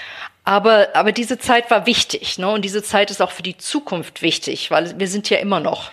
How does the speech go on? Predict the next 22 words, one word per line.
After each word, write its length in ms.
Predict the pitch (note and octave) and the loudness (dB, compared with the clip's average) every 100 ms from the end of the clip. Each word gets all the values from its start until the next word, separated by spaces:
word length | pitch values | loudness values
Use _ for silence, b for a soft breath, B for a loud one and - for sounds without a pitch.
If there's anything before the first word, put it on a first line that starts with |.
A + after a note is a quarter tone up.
| - | -8
wir 140 | F3+ | -8
sind 160 | F3+ F#3 | -4 0
ja 100 | F3+ | 2
immer 180 | G3 F3+ | 2 0
noch 200 | - E3 | 0 -2
in 100 | D#3 | -4
einem 240 | D#3+ - | -4 -8
Zwischending. 880 | - F#3 F3 E3+ C#3 C3 C#3+ C#3+ - B B B G#3 | -4 0 2 2 -2 -2 -2 -4 -16 B B B -10
Und 180 | - F3 | -8 0
das, 180 | G3+ - | 0 2
was 220 | G#3 - | -2 -2
wir 560 | F#3+ F#3+ F#3+ F3+ F3 E3 _ | -2 2 4 4 0 -8 _
machen, 440 | D3 D3 - A3+ A3 | -8 -8 -4 -4 -4
ist, 220 | - - | -6 -8
dass 220 | E3+ - | -10 -6
wir 120 | F3+ | -6
hier 240 | E3+ F#3 E3 | -4 -6 -4
wirklich 520 | E3+ - F#3+ - - | -6 -4 -4 -4 0
wöchentliche 640 | - D4+ G#3+ F#3 F3+ - - | 2 2 0 -4 -2 -2 -2
Online-Auktionen 880 | E3+ F#3+ G#3+ G#3+ - A3+ G#3+ G#3+ | 0 0 0 -4 -6 -4 -4 -2
haben. 340 | G#3+ A3 C#4+ A#3 | 0 0 -2 -2
Mit 280 | D#3+ - | -2 -4